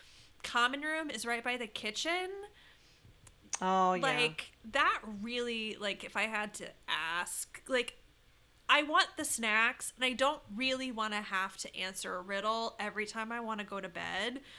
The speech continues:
Speaker 1: So if I had to ask the Sorting Hat, I might ask for Hufflepuff just so that I can have easy access to snacks and not have to answer a riddle to go to bed.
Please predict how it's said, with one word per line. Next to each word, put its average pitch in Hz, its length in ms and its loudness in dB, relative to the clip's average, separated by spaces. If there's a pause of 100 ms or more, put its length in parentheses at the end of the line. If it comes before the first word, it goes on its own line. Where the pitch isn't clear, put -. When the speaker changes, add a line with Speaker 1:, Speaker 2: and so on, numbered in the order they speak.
(220)
Speaker 1:
So 240 460 4 (140)
if 240 120 2
I 240 60 2
had 226 480 0
to - 200 -4
ask 220 400 2
the 339 100 -4
Sorting 349 400 0
Hat, 339 300 4
I 240 100 0
might 233 340 0
ask 196 340 0
for 277 180 0
Hufflepuff 269 680 2 (100)
just 247 280 2
so 247 100 -2
that 220 160 0
I 202 80 0
can 202 160 -8
have 190 380 -2 (160)
easy 269 300 0
access 214 480 0
to 220 120 -6
snacks 208 640 -2 (280)
and 214 200 -4
not 202 200 0
have 208 220 -2
to 196 100 -8
answer 196 400 -6
a 180 40 -6
riddle 220 580 0 (140)
to 196 560 -4 (100)
go 196 160 -8
to 170 60 -8
bed. - 280 -6